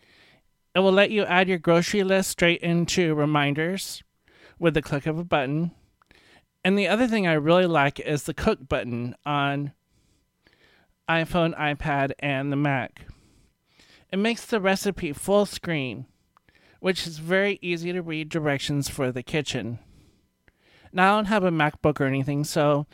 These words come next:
I'll mainly use this on the iPhone and iPad when I'm in the kitchen. On the iPhone, you swipe to the right to see the ingredients and back to the left to see the directions.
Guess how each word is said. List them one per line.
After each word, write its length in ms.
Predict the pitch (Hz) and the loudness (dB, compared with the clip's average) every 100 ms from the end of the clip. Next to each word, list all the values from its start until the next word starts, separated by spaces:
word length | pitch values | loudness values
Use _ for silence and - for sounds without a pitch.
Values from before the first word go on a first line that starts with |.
| - _ _ - | -20 _ _ 2
I'll 180 | 165 | 2
mainly 340 | 170 175 185 180 | 4 2 0 0
use 220 | 160 147 | 0 -2
this 220 | 160 - | -4 -2
on 120 | 156 | 0
the 100 | 147 - | 0 -2
iPhone 360 | 143 139 143 139 | -6 -2 -2 -2
and 120 | 135 | -2
iPad 500 | 147 147 143 123 123 | -4 -4 -2 -4 -2
when 180 | 135 131 | -2 -2
I'm 180 | 127 | -4
in 100 | 123 | -4
the 80 | 123 | -6
kitchen. 500 | - 139 - 104 107 - _ _ _ _ _ _ _ _ _ _ _ _ _ _ _ _ _ _ - | -6 -8 -8 -10 -12 -18 _ _ _ _ _ _ _ _ _ _ _ _ _ _ _ _ _ _ -2
On 200 | 196 226 | 0 0
the 100 | - | -2
iPhone, 640 | 185 196 - 156 143 151 - - | -2 -2 -4 -4 -4 -8 -12 -8
you 160 | 185 | -4
swipe 400 | 170 - 180 170 | -4 -2 -2 -2
to 120 | - 185 | -6 -6
the 100 | 170 | -2
right 340 | 175 151 - | 0 -2 -4
to 120 | 147 | -12
see 240 | - 165 151 | -10 -6 -6
the 160 | 147 | -4
ingredients 600 | 151 143 151 139 135 139 | -6 -6 -6 -6 -6 -8
and 160 | - 151 | -4 0
back 220 | 151 131 | 2 0
to 120 | - | -4
the 100 | 147 | -4
left 340 | 160 143 127 - | -2 0 -2 -4
to 120 | 151 | -8
see 180 | 127 139 | -6 -6
the 140 | 120 | -6
directions. 920 | 123 131 135 135 - 107 101 - - | -4 -4 -4 -6 -10 -12 -14 -14 -18